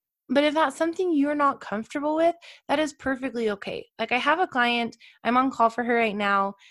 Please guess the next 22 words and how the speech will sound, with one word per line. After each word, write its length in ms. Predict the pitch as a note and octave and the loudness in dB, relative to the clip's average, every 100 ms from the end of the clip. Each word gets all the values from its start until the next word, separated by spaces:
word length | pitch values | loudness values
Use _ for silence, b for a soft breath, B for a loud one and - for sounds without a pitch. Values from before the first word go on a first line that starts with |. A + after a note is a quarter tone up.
| B - | B -14
She's 160 | G3 | -8
birthing 320 | G#3 A3 A#3 | -4 -4 -2
in 80 | A3+ | -2
a 20 | |
hospital. 500 | G#3+ F#3+ - F#3+ F#3+ G3 | -2 -2 -4 -4 -4 -4
Megan's 280 | G3+ A#3 A3+ | -6 -4 -2
on 140 | G#3+ | -2
call 160 | G#3 G3 | -2 -4
for, 180 | - | -4
like, 140 | G#3 - | -6 -6
five 280 | - F3 E3+ - | -4 -6 -6 -12
clients, 280 | D3 - - B B | -12 -12 -18 B B
but 100 | G#3+ | 2
I'm 100 | A3 | 4
on 140 | C#4+ D#4 | 4 4
call 140 | D4 | 4
for 180 | D#4 C#4+ | 4 4
one. 240 | G#3 A3 - _ _ | 4 0 -6 _ _
And 560 | B3 A#3+ A#3 A3+ A3 G#3+ - - _ _ _ _ - | 2 6 6 6 4 0 -6 -14 _ _ _ _ -4
the 220 | G#3+ A#3 | 2 4
hospital 840 | A#3 A#3 - A#3+ A#3 A3 G#3+ G#3 - - | 6 4 2 0 2 4 2 0 -4 -2
that 460 | G#3 F#3+ F#3+ F#3 | 0 2 0 -4